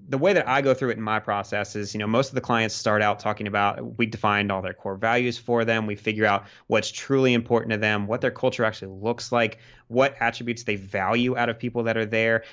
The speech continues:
So what does attitude look like at their company?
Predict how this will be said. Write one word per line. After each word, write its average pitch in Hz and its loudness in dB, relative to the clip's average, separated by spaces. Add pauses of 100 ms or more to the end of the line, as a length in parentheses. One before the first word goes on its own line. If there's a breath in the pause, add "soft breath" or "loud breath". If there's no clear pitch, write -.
(140 loud breath)
So 127 2
what 147 2
does 143 4
attitude 120 0
look 113 -2
like 107 0
at 101 -8
their 98 -6
company? - -14